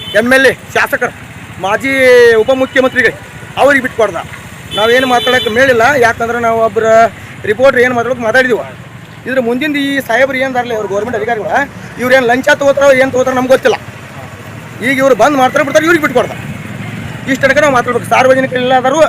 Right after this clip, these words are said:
ಮಾರ್ತಾರಿಲ್ರಿ ಇದಾರು ಊರಾಗ, ಮಾರ್ತಾರಲ್ಲ, ಮಾರ್ತಾರಲ್ಲ ಅದಾರು? ಹಾ, ಅಷ್ಟು ಇಂಪಾರ್ಟೆಂಟ್ ಐತಿ. ಮಾರ್ತಾರ ಅಂದ ಬಳಿಕ ಇವ್ರು ಏನು ಆದ್ರೂ ಅವ್ರಿಗೆ ಕೊಡ್ತಿರ್ಬೇಕು. ಇವ್ರು, ಇವ್ರು ಏನಾದ್ರೂ ಅವ್ರಿಗೆ ಕೊಡ್ತಿರ್ಬೇಕು,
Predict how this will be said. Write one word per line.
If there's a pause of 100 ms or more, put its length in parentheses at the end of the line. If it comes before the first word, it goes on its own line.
(600)
ಮಾರ್ತಾರಿಲ್ರಿ
ಇದಾರು
ಊರಾಗ, (1600)
ಮಾರ್ತಾರಲ್ಲ, (1300)
ಮಾರ್ತಾರಲ್ಲ
ಅದಾರು? (560)
ಹಾ, (440)
ಅಷ್ಟು
ಇಂಪಾರ್ಟೆಂಟ್
ಐತಿ. (760)
ಮಾರ್ತಾರ
ಅಂದ
ಬಳಿಕ (320)
ಇವ್ರು (120)
ಏನು
ಆದ್ರೂ
ಅವ್ರಿಗೆ
ಕೊಡ್ತಿರ್ಬೇಕು. (1040)
ಇವ್ರು, (320)
ಇವ್ರು (100)
ಏನಾದ್ರೂ
ಅವ್ರಿಗೆ
ಕೊಡ್ತಿರ್ಬೇಕು,